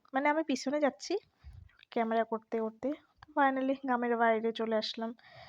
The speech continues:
দেখো, তোমাদের একটু গ্রামটা একটু ঘুরে দেখাই দিলাম যে আমাদের গ্রামটা কেমন। এই যে দেখো, যেখানে আমি ছোট থেকে বড় হয়েছি,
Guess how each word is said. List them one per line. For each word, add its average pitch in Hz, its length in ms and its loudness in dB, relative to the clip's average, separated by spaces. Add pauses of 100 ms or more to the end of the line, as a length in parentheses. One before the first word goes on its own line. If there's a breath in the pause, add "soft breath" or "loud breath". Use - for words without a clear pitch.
(920 loud breath)
দেখো, 277 260 2
তোমাদের 262 320 4
একটু 262 240 2
গ্রামটা 233 300 0
একটু 226 200 -6
ঘুরে 233 200 -2
দেখাই 220 260 -6
দিলাম 220 260 -8
যে 226 120 -8
আমাদের 214 320 -6
গ্রামটা 214 340 -4
কেমন। 208 440 -6 (640)
এই 226 180 -4
যে 214 100 -4
দেখো, 220 280 -2 (520)
যেখানে 226 340 -2
আমি 220 140 -4
ছোট 233 180 -6
থেকে 226 240 -6
বড় 214 220 -2
হয়েছি, 214 360 -4